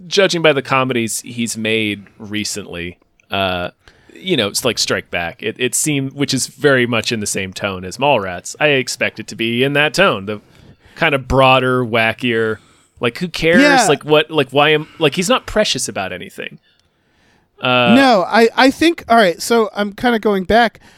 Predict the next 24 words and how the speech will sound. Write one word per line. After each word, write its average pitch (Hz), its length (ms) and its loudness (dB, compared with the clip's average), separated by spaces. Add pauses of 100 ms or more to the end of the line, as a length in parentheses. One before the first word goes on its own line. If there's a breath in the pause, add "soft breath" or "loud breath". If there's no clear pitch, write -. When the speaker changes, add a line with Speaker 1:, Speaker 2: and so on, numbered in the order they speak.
(200 soft breath)
Speaker 2:
I 214 120 4
don't 277 200 2
think 269 280 0
the 247 100 2
slacker 208 840 0 (500)
comedy 208 640 2
talking 165 720 -2
is 170 200 -2
gonna 170 220 -4
actually 160 520 -6
play 160 340 -4
into 214 240 2
it. 165 80 2
I 170 120 0
think 180 140 -2
it's 180 100 -6
gonna 175 160 -2
be 170 100 4
more 160 520 0
the 151 140 -6
Jay 147 240 -4
and 143 120 -6
Silent 139 360 -10
Bob 147 440 -4